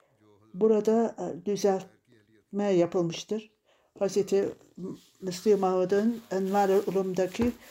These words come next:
hatası, bunu, e, düzeltiyorum diyor huzur. Allah Teala'nın peygamberi onu gördüğünde, e, "Ölülere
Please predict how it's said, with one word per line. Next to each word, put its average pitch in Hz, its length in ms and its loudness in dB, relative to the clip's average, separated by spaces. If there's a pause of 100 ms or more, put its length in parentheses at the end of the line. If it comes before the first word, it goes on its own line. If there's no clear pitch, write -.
(360)
hatası, 202 760 -2 (380)
bunu, 226 520 2
e, 196 460 -2
düzeltiyorum 190 680 0
diyor 170 260 -2
huzur. 247 340 -6 (1200)
Allah 220 280 2
Teala'nın 226 420 4
peygamberi 196 560 -2
onu 214 240 -4 (800)
gördüğünde, 185 800 0 (3000)
e, 180 280 2 (220)
"Ölülere 226 760 2